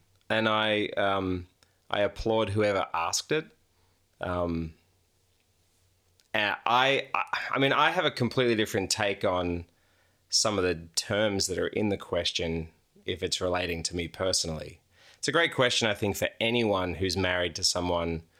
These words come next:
uh, who is very present online. Um, one of the terms I would adjust, 'cause I just don't relate to it, is the f-, this idea that I'm private. I think from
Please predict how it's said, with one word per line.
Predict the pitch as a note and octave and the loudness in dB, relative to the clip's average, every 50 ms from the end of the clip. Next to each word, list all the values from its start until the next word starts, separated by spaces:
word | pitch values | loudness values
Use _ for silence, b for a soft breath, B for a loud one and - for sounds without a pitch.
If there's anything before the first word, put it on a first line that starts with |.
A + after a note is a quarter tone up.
| b b b b b b b b b _ - | b b b b b b b b b _ -4
uh, | - F2 E2+ E2 D#2+ D#2+ E2 D#2+ - - - | -2 0 0 0 0 0 0 -2 -2 -4 -4
who | - G2 F2+ | -4 -2 0
is | F2+ F2+ E2 D#2+ | 0 0 -2 -4
very | E2 G2 G2 F#2+ F#2+ F#2+ F#2 | -2 0 0 2 2 2 0
present | F2+ - G2 F2 E2+ D#2+ E2 - - | -2 -4 -4 -4 -4 -4 -8 -10 -8
online. | - F#2+ F2+ F2 F2 F2+ F#2+ G#2 C#3 D#3+ D#3+ - _ _ _ _ _ _ _ _ _ _ _ _ _ _ - - - _ | -8 -8 -6 -4 -2 0 0 0 0 -2 -6 -10 _ _ _ _ _ _ _ _ _ _ _ _ _ _ -10 -10 -8 _
Um, | - B2+ A#2+ A#2+ A#2+ A#2+ A#2 A#2 A#2 - | 0 0 2 2 4 4 2 2 2 2
one | A#2 B2+ C#3 | 4 4 4
of | D3 | 4
the | C3+ B2 | 2 2
terms | - - C3 B2+ B2+ B2 A#2+ - | 2 2 2 2 2 2 2 2
I | - - A2 A#2 | 2 2 2 2
would | A2+ G#2+ | 2 2
adjust, | G#2 F#2 F2 - G2 F#2+ - - - - | 0 0 0 0 0 2 2 2 0 0
'cause | - A2 | 0 0
I | G#2+ | 0
just | G2 F#2 G2+ G2+ - | 0 2 0 0 0
don't | - G#2 G2 F#2+ F#2+ - - - _ _ _ _ _ _ _ | 0 0 0 0 0 -4 -8 -14 _ _ _ _ _ _ _
relate | F#2+ F#2+ F2+ F2 F2+ G2 G2 | -2 0 2 2 0 0 0
to | - - C3+ C#3+ | 0 2 2 2
it, | D#3+ D#3 - | 0 0 0
is | - G#2 G2+ F#2 F2 | -2 0 0 0 0
the | F#2 G2 | 0 0
f-, | F2+ - - - - - | 0 0 -6 -10 -6 -4
this | G#2+ G2+ - - | -2 0 0 2
idea | G2 F#2 F#2+ E2+ G2+ G2 | 2 0 0 0 0 0
that | F#2 G2 F#2+ | 2 2 0
I'm | F2+ F2 E2+ D#2+ | 0 0 -2 -4
private. | - - E2+ E2 F#2+ A#2+ E3+ - - - - _ B B B B B B B B B B B B B - - | -4 -2 -2 0 0 -2 -2 -4 -6 -8 -10 _ B B B B B B B B B B B B B -4 -2
I | A#2+ A2+ | -4 -2
think | - - D#3 D#3+ D3 - | 0 0 0 0 0 0
from | - - C3 A#2+ A#2 A2+ A2 A2 G#2+ G#2+ G#2 G#2 | 0 2 4 6 6 6 4 4 4 2 0 -2